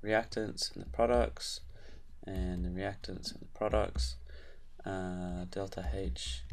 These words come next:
equals products minus reactants. Uh, you can see here that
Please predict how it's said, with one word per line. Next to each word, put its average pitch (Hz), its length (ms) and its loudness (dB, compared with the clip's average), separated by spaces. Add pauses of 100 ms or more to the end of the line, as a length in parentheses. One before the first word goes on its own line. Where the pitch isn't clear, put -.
equals - 420 4
products - 520 4
minus 92 340 4
reactants. 104 680 2 (540)
Uh, 95 280 0
you 95 160 -4
can 92 260 -4
see 95 360 -2
here 95 500 -2 (640)
that - 380 -2